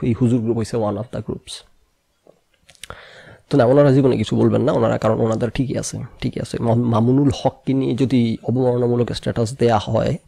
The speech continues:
তাইলে হিন্দু বাড়ি সত্তর আশিটা ভাঙ্গা চইরা দেয়া খুব ভালো কাজ হয়েছে হুজুরদের দৃষ্টিতে, সুতরাং ওনারা কখনো কিছু বলবেন না। সাধারণ মানুষ যারা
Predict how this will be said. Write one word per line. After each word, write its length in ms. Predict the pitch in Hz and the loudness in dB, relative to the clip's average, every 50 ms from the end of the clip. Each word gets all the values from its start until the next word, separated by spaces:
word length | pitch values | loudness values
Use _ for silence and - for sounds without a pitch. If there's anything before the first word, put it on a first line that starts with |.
| _ _ | _ _
তাইলে 420 | - 120 113 110 120 127 120 123 - - - - | 0 2 2 4 2 2 0 0 -2 -4 -4 -2
হিন্দু 220 | 135 123 113 127 | -2 0 0 0
বাড়ি 200 | 117 123 127 123 | 0 -2 -2 -2
সত্তর 400 | 120 - 139 131 - - - 123 | -4 -4 -6 -8 -6 -6 -4 -4
আশিটা 260 | 120 - - 113 113 110 | -4 -2 -2 -4 -4 -2
ভাঙ্গা 240 | 113 110 113 117 | -2 -2 -2 -2
চইরা 220 | - 131 117 120 113 | 0 0 2 2 2
দেয়া 200 | - 120 151 262 _ _ _ _ _ _ _ _ _ _ _ _ - | 2 0 -2 -2 _ _ _ _ _ _ _ _ _ _ _ _ 2
খুব 160 | 285 247 - | 2 2 4
ভালো 160 | 123 117 113 | 4 2 2
কাজ 120 | - 113 | 2 0
হয়েছে 200 | 107 110 - 127 | -4 -2 -4 -4
হুজুরদের 380 | 117 107 101 110 104 101 - 101 | -4 -2 -2 -4 -4 -4 -6 -6
দৃষ্টিতে, 360 | - 113 - - - - - | -6 -6 -8 -8 -10 -12 -10
সুতরাং 320 | - - - - 120 120 117 | -12 -12 -10 -8 -6 -4 -4
ওনারা 200 | 107 113 117 - | -2 -4 -4 -4
কখনো 260 | - - - 123 123 | -6 -8 -8 -8 -8
কিছু 180 | 110 - - 123 | -8 -6 -6 -4
বলবেন 240 | 117 113 110 120 123 | -4 -2 -2 -2 -2
না। 120 | 151 208 - _ _ _ _ _ - | -4 -4 -6 _ _ _ _ _ -14
সাধারণ 460 | - - - 127 - 165 185 165 165 | -4 -2 -2 0 2 2 2 2 4
মানুষ 400 | 151 127 123 127 123 101 - - | 4 4 4 2 0 0 -4 -4
যারা 320 | 131 117 127 123 120 104 | -4 -2 0 0 0 -2